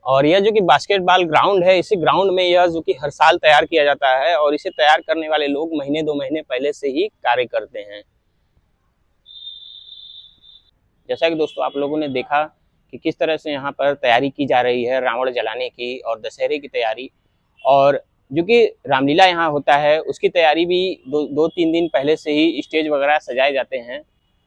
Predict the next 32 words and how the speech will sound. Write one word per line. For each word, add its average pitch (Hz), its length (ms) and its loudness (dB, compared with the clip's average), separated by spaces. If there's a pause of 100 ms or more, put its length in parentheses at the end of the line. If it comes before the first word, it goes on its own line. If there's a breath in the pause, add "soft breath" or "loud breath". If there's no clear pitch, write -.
(300)
तो 151 400 2
वह 165 220 6
भी 190 120 4
वीडियो 170 320 2
आपको 170 400 -4
दिखाया 151 320 0
जाएगा। 143 460 -2 (400)
तो 139 60 -4
यह 160 200 4
मेरा 180 200 2
वीडियो 175 240 0
कैसा 147 240 -6
लगा 165 200 0
आप 160 120 -2
कमेंट 147 300 -6
करके 151 220 -4
बताएं, 139 420 -6
और 139 180 0
वीडियो 147 220 -4
अच्छा 156 200 -6
लगा 156 160 0
तो 151 80 -6
लाइक 139 240 -2
करिएगा, 151 260 -4
चैनल 147 260 -8
पे 147 100 -8
नए 139 100 -6
होंगे 151 160 -8
तो 151 60 -10
सब्सक्राइब 139 440 -8
जरूर 131 200 -8
करें। 135 200 -10